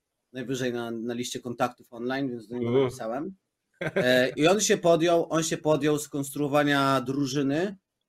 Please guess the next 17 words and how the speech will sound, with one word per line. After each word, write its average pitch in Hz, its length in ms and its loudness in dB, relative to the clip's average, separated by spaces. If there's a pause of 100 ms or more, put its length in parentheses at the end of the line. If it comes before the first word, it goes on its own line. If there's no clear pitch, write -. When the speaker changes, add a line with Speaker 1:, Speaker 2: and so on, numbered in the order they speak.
(240)
Speaker 1:
Em, 127 1040 2 (140)
on 143 100 -10
się 147 120 -4
podjął 139 300 0
skonstruowania 131 640 -4
drużyny. 151 540 -4 (280)
Jeszcze - 140 -16
tego 143 160 -4
samego 143 340 0
dnia 139 240 0
rozmawiałem 131 540 0
z 117 100 -8
Mękiem. 170 580 -4 (600)
Defles 135 360 -2
od 123 140 -10
razu, 123 680 -4 (480)
e, 104 680 -6